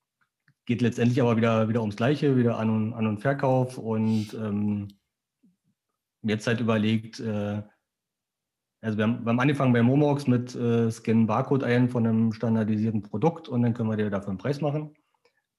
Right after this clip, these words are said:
Äh, dann haben wir überlegt, wie kriegen wir das für, für Kleidung hin? Für Kleidung kriegst du halt, wenn du irgendwie drei Angaben machst,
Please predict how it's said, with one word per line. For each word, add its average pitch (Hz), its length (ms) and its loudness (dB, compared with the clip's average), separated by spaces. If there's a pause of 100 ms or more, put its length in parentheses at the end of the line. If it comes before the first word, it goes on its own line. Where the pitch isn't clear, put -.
(120)
Äh, 117 300 -4 (160)
dann 113 180 0
haben 113 100 0
wir 110 100 0
überlegt, 110 360 -2
wie 110 80 -10
kriegen 113 220 0
wir 110 80 0
das 104 300 -6
für, 107 440 -6
für 104 140 -10
Kleidung 147 360 -2
hin? 143 380 4
Für 135 120 -6
Kleidung 113 320 0
kriegst - 240 -8
du 113 40 0
halt, 107 440 -2
wenn 107 140 -2
du 110 60 -2
irgendwie 107 160 -2
drei 95 200 -4
Angaben 127 360 2
machst, - 440 -2